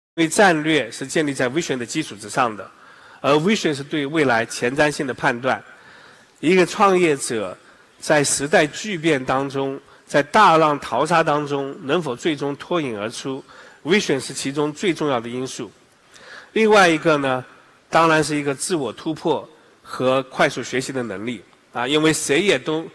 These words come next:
谁都没有对未来的水晶球。所以我刚才也讲到，马云是在不断地看三十年，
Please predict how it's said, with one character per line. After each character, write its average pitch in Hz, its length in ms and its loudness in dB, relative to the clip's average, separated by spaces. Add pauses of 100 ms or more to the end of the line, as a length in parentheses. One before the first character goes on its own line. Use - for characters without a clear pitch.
(160)
谁 - 180 0
都 202 140 4
没 160 200 2
有 113 200 -2 (420)
对 147 140 0
未 151 220 2
来 123 160 2
的 123 100 -2
水 113 160 -8
晶 127 180 -6
球。 95 300 -10 (680)
所 - 120 -2
以 156 60 4
我 143 60 4
刚 170 120 4
才 170 80 4
也 165 80 6
讲 123 220 -2
到， 120 240 2 (500)
马 135 160 2
云 156 160 2
是 190 80 -2
在 185 140 2
不 147 160 -4
断 185 160 4
地 160 60 -2
看 156 220 0
三 190 280 2
十 127 140 -4
年， 107 280 -10